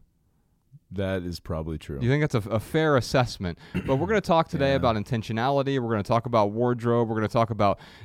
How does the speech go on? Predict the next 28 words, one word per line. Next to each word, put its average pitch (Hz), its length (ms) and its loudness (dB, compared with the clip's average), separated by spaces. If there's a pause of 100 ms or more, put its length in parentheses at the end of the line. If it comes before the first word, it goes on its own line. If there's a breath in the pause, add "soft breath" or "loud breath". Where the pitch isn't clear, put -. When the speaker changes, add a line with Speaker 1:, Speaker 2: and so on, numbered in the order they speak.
(120)
Speaker 2:
decluttering 131 760 2
that 98 180 2
wardrobe. 92 840 0 (320 loud breath)
And 123 120 -4
we're 156 100 0
also 190 220 -2
gonna 160 160 0
talk 139 240 2
about 127 320 2
how 123 120 2
do 139 60 0
we 131 120 0
bring 120 280 0
new 131 160 4
things 117 540 0
in, 107 420 -2 (220 soft breath)
in 104 160 -4
an 101 140 -2
intentional 95 880 -2
manner. 85 500 -2 (300 loud breath)
So 110 260 2
let's 131 240 0
start 151 300 6
with 123 160 -2
our 110 240 4
first 156 420 -2
voicemail 107 720 0
today, 101 420 0